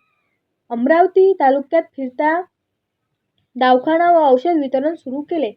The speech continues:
शिवाय ग्रामसेवक ट्रेनिंग सेंटर, खादी ग्रामोद्योग मंदिर व नियतकालिक शिवाजी लोक विद्यापीठाने सुरू केले.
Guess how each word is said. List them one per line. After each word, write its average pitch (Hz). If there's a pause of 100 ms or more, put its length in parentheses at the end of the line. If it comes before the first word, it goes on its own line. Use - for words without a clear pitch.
(120)
शिवाय 311
ग्रामसेवक 302
ट्रेनिंग 269
सेंटर, 269 (440)
खादी 262
ग्रामोद्योग 285
मंदिर 240
व 320
नियतकालिक 285
शिवाजी 254
लोक 294
विद्यापीठाने 254
सुरू 262
केले. 302